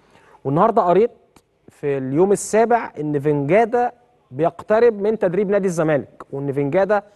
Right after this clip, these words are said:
من اقوى المرشحين لتدريب نادي الزمالك. فخلينا نشوف الكلام اللي انا قلته ده هيتحقق ولا، بس خلي بالكم يعني فنجاده مرشح ومرشح بقوه، ان عارف الكره، انا قلت لكم مميزاته، عارف الكره المصريه،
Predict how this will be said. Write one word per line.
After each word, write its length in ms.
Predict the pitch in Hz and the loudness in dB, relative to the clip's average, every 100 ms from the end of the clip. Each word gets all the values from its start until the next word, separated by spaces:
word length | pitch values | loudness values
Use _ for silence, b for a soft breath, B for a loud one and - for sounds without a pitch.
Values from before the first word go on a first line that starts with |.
| b b - | b b -8
من 140 | 147 | -6
اقوى 360 | 180 220 - 185 | -2 -2 0 0
المرشحين 800 | 165 147 - 156 - 202 214 202 _ b b | 0 -4 -6 -10 -2 0 0 -4 _ b b
لتدريب 640 | 131 147 151 131 180 190 156 _ | -8 -2 -2 0 0 0 -4 _
نادي 380 | 139 165 170 - | -2 0 0 -4
الزمالك. 480 | 127 120 104 - - | -4 -6 -8 -14 -14
فخلينا 380 | - 190 233 | -4 2 4
نشوف 520 | 240 - 226 196 - _ _ _ _ | 2 2 2 2 -4 _ _ _ _
الكلام 300 | - 170 185 | -2 0 2
اللي 120 | 180 | 0
انا 80 | 175 | 0
قلته 220 | 175 170 | 0 0
ده 100 | 165 | -4
هيتحقق 460 | 170 147 185 - 160 | -4 -6 -4 -4 -4
ولا، 140 | 143 - b b | -6 -8 b b
بس 140 | 143 - | -8 0
خلي 160 | 180 | 2
بالكم 320 | 190 233 - 110 _ _ _ | 2 0 -6 -18 _ _ _
يعني 200 | 131 139 | -4 -4
فنجاده 440 | 139 143 180 214 | -2 0 2 2
مرشح 480 | 220 190 214 - 123 | 2 2 0 -2 -10
ومرشح 460 | 131 147 202 - 180 | -6 -4 -4 -4 -4
بقوه، 520 | 165 - 226 254 254 b b b b - | -4 4 6 6 2 b b b b -10
ان 560 | 143 160 165 170 165 - | -6 -4 -2 -2 -4 -8
عارف 420 | - 147 269 262 | -4 0 2 0
الكره، 240 | 208 226 233 | 0 0 0
انا 180 | - | 0
قلت 140 | 185 196 | -2 -2
لكم 200 | 240 208 | -4 -2
مميزاته، 680 | 180 170 165 165 180 123 | 0 2 0 2 0 0
عارف 240 | 120 208 190 | -2 -2 -4
الكره 240 | - 208 | -4 -2
المصريه، 520 | 196 170 - 196 208 | 0 -4 -4 -2 -2